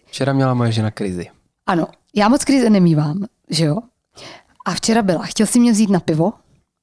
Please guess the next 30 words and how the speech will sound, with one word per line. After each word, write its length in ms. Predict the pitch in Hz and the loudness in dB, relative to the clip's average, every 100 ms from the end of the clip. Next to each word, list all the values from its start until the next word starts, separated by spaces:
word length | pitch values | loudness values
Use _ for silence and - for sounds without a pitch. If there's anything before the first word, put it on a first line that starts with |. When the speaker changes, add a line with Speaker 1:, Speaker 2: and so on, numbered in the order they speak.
| _ - | _ -6
Speaker 1:
Mhm, 240 | - 110 113 | 0 0 0
Speaker 2:
Eh, 40 | |
Speaker 1:
to 100 | 127 | 0
nevyšlo. 480 | 117 101 - 101 123 _ _ - | -2 -4 -4 -6 -8 _ _ -2
Speaker 2:
To 80 | 220 | 2
nevyšlo, 440 | 226 226 175 202 | 4 4 2 0
protože 500 | 202 202 190 170 170 | 0 -4 -2 -2 0
jsme 180 | 151 202 | 0 0
hledali 360 | 190 185 185 180 | 2 2 2 0
dítě, 240 | 160 254 | -2 -2
to 80 | 240 | 0
je 60 | 170 | 2
jedno, 200 | 202 226 | 2 2
o 40 | |
tom 160 | 185 170 | 2 2
jindy. 260 | 170 185 - - - - - - - | 2 0 -4 -16 -12 -10 -10 -12 -4
Ale, 680 | 202 202 190 180 180 175 170 - | 0 2 2 2 2 2 0 0
eh, 500 | 190 180 175 165 165 - _ _ _ _ - - | 2 4 4 2 0 -4 _ _ _ _ -18 -2
nevzal 360 | 202 214 214 226 | 2 4 2 2
si 140 | 247 | 2
mě 140 | 240 | 4
na 100 | 196 | 4
pivo, 420 | 175 214 220 254 - - - | 2 0 2 0 -2 -8 -2
ale 760 | 208 196 196 202 196 196 196 - _ _ _ _ _ _ | 0 2 2 4 4 2 0 -4 _ _ _ _ _ _
já 240 | - 180 180 | 0 2 2
jsem 260 | - 269 | 0 0
vlastně 480 | 220 190 - 214 220 | 2 -2 0 0 0
přemýšlela 540 | 226 208 190 190 240 220 | 0 0 2 0 0 0
nad 200 | 185 - | 0 -2
tím, 380 | 175 170 185 | -4 -4 -4